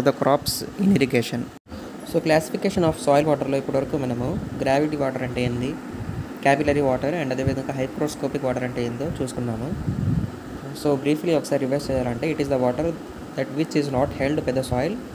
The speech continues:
but drain out under the action of gravity. ఏదైతే soil hold చేసుకోగల-, చేసుకోలేదో, ఏదైతే hold చేసుకోలేదో and డ్రైన్ అవుట్ అయిపోతుందో, డ్రైన్ అవుట్ అయిపోతుందో action of gravity వల్ల, అటువంటి వాటర్ని gravity water అంటారు. Okay, short time period వల్ల,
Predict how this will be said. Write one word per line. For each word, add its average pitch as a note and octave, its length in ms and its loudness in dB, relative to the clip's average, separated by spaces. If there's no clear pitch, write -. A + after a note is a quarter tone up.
but E3+ 160 2
drain C#3+ 240 4
out E3 160 -2
under C3+ 180 -4
the D#3+ 100 0
action C3 220 -4
of B2 100 -8
gravity. A#2+ 320 -2
ఏదైతే D#3 280 0
soil D3 340 2
hold D#3+ 400 4
చేసుకోగల-, B2 460 0
చేసుకోలేదో, C#3 540 2
ఏదైతే C#3 260 2
hold D#3 280 4
చేసుకోలేదో C3+ 500 0
and C#3 120 2
డ్రైన్ D3 220 6
అవుట్ E3 160 2
అయిపోతుందో, B2 440 -2
డ్రైన్ C#3 240 0
అవుట్ D#3+ 180 -2
అయిపోతుందో B2+ 520 -2
action C3 180 -6
of C3 120 -4
gravity B2 340 0
వల్ల, A2+ 160 -4
అటువంటి C3+ 300 0
వాటర్ని C3 340 0
gravity C3 320 4
water C3 220 2
అంటారు. C3 280 0
Okay, E3+ 160 0
short C#3 260 4
time C#3 200 2
period C3+ 240 0
వల్ల, C3 160 -4